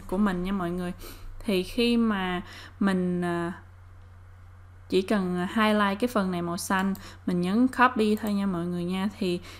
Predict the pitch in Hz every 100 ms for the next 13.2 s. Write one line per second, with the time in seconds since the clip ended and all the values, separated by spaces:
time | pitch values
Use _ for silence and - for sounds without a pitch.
0 | - 196 175 175 - 226 208 185 180 175
1 | 165 160 - 202 254 277 - - - 208
2 | 185 185 180 190 247 220 185 196 175 175
3 | 170 226 226 220 214 208 208 196 175 202
4 | 180 175 208 214 185 175 - 226 226 214
5 | 185 190 214 190 202 233 - - 202 190
6 | 180 - 214 220 214 - 247 240 254 247
7 | 240 190 175 180 165 165 - - - -
8 | - 185 170 160 165 - - - - 233
9 | 240 233 214 196 180 185 - - - -
10 | - 220 220 202 202 233 226 208 202 190
11 | 240 233 214 214 208 202 196 196 240 233
12 | 175 196 180 175 170 165 160 190 175 170
13 | 175